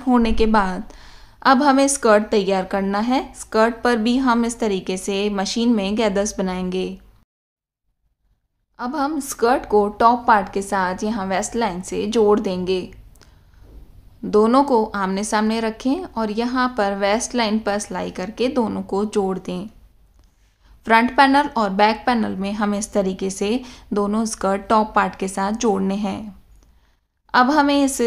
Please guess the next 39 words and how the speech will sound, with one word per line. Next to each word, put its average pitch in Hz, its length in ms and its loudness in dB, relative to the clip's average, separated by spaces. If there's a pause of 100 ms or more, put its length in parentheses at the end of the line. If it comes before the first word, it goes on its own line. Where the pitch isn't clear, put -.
(200)
फ्रॉक 240 380 6
के 208 200 2
साइड 202 400 2
बंद 190 180 -2
करने 190 320 -4
हैं। 196 480 -8
स्लीव 220 400 0
से 240 300 2
लेके 196 480 2 (400)
बिल्कुल 220 440 2
एंड 220 360 2
तक 233 180 2 (320)
दोनों 220 300 8
साइड 208 360 0
बंद 202 200 0
कर 196 180 -4
लें। 185 280 -4 (360)
वेस्ट 214 360 0
लाइन 285 240 4
पर 247 340 0
आप 208 260 -2
यहाँ 214 300 -2
पर 196 360 -4 (1600)
फिटिंग 247 360 2
के 302 160 -2
लिए 196 380 0 (460)
ये 214 140 4
बेल्ट 202 380 0
लगा 208 320 0
सकते 196 360 -6
हैं। 196 400 -6 (500)
साइड्स 226 380 2
बंद 262 200 4
करने 269 260 4
के 277 120 0
बाद 233 440 2
अब 196 180 -2
हम 240 220 2
यहाँ 254 280 0